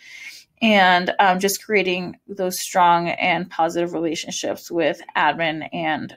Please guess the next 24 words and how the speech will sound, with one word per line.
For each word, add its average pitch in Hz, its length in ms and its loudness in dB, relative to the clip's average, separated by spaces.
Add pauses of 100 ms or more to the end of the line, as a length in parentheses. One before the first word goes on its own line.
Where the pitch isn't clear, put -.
other 185 240 -4
teachers. - 640 -14 (3500)
So 269 140 2
some 285 340 2
common 320 380 6
problems 247 720 4
that, 208 420 4 (1500)
actually, 185 340 -10
let 185 140 -6
me 185 80 -8
go 185 160 -6
back 175 280 -4
one 196 200 -4
slide. - 360 0
So, 202 440 4
um, 202 460 2
here 302 420 -2
is 339 160 -2
a 247 340 2
picture 202 680 0
of 220 420 0
the 214 100 -6
teenage 208 480 -8 (220)
brain. 180 600 -6